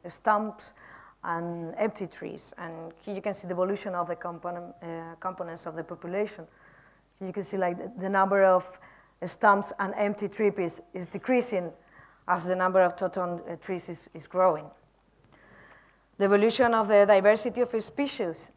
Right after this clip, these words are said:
The total number of species in nineteen ninety-eight was one hundred thirty-nine, and in two thousand nine is two hundred and six.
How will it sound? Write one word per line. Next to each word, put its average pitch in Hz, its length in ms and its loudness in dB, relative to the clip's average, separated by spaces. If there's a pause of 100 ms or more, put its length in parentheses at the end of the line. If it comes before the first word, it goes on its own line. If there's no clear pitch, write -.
(120)
The 208 220 0
total 214 640 4
number 220 440 2
of 226 200 0
species 226 460 -6
in 220 100 -6
nineteen 214 240 0
ninety-eight 208 440 2
was 190 220 -6
one 202 180 2
hundred 185 480 2
thirty-nine, 196 640 -4 (160)
and 185 120 -12
in 170 80 -12
two 185 120 -12
thousand 190 360 -8
nine 185 300 -2
is 180 180 -10
two 240 200 -2
hundred 180 320 -2
and 156 140 -8
six. - 400 -6